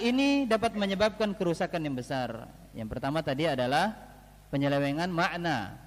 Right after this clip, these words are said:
Mereka salah di dalam makna yang sahih yang diperintahkan di dalam Al-Quran dan Sunnah Nabi Sallallahu Alaihi Wasallam yang berkaitan tentang al-amar bil ma'ruf wa nahyu anil munkar.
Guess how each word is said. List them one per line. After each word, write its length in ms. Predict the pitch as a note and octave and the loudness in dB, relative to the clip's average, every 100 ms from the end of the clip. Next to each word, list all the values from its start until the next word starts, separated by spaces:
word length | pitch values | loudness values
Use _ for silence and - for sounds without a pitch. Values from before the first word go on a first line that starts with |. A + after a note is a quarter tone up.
| - | -8
Mereka 320 | B2 C3+ E3 | -2 -2 0
salah 240 | D#3 F#3 F3+ | 0 2 2
di 160 | D3+ | 0
dalam 240 | D3 D#3+ D#3+ | 2 0 0
makna 640 | E3 F#3 C#3+ F3 F#3+ F3+ | 0 0 -2 -2 0 0
yang 160 | E3+ D#3+ | 0 -2
sahih 480 | E3 G3 G3+ C3 A2+ - - - - - - D3 | -2 -2 -2 -2 -4 -14 -20 -20 -20 -20 -6 0
yang 80 | |
diperintahkan 500 | D3+ D3 D3 D3+ F3+ F3+ | 0 2 2 2 2 0
di 80 | E3 | 2
dalam 240 | F3+ F3+ | 4 4
Al-Quran 400 | E3+ D3+ E3 F3+ | 0 0 0 2
dan 140 | E3+ D#3+ | 0 0
Sunnah 240 | G#3 F3 | 0 0
Nabi 180 | D#3 G3 | 2 2
Sallallahu 380 | F#3 D#3+ E3+ F#3 | 2 2 2 2
Alaihi 100 | D3+ | 2
Wasallam 220 | F3 F#3 F#3 | 2 2 2
yang 100 | D#3+ | 0
berkaitan 380 | D#3 F3+ F3+ F3 | 0 0 0 0
tentang 340 | D#3+ F3+ G3 | 0 0 0
al-amar 460 | D#3+ D#3 D#3+ F3+ E3+ | -2 0 0 0 0
bil 160 | D#3+ | 0
ma'ruf 400 | D#3 C3+ C#3 F#3 F3+ | 0 -2 0 -2 -2
wa 100 | D#3 | -2
nahyu 460 | D3 F3 E3 F3 D#3 | 0 -2 0 0 0
anil 400 | D3+ F3+ B3 C#4 - - - | 0 0 0 -4 -10 -20 -6
munkar. 720 | D#3+ D#3+ B2 A#2+ G2+ - | -2 -2 -2 -4 -4 -10